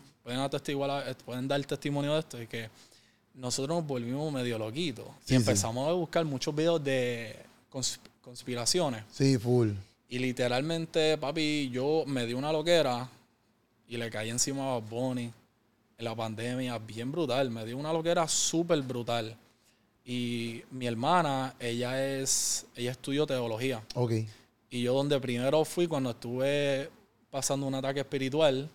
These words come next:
Speaker 1: literalmente,
Speaker 2: Ok.
Speaker 1: fue donde mi hermana. Y ella oró por mí, me dio la Biblia para que yo la leyera y empecé, empecé a leer la de ella poquito a poco, pero paré. Entonces me olvidé.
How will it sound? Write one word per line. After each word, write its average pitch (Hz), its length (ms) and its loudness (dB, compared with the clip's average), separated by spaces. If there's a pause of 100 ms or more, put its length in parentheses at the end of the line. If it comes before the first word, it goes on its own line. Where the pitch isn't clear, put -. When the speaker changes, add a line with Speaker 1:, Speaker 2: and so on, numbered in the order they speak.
(200)
Speaker 1:
literalmente, 123 1040 -4
Speaker 2:
Ok. 110 140 -2 (840)
Speaker 1:
fue 120 180 -4
donde 135 220 4
mi 139 80 2
hermana. 117 400 0 (240)
Y 117 80 -4
ella 123 200 4
oró 147 220 4
por 147 160 2
mí, 156 380 -2 (260)
me 123 160 -10
dio 113 160 -4
la 143 160 2
Biblia 143 340 0
para 135 240 -2
que 131 120 -6
yo 127 100 -4
la 139 140 -2
leyera 139 480 0 (840)
y 127 100 -4
empecé, 120 460 -2 (100)
empecé 117 360 -6
a 123 60 -4
leer 135 220 0
la 135 180 0
de 165 100 2
ella 139 320 0
poquito 113 380 -2
a 143 60 4
poco, 113 340 -8 (260)
pero 123 280 -2
paré. 110 400 -4 (1300)
Entonces 120 360 -6 (240)
me 120 120 -6
olvidé. 107 380 -8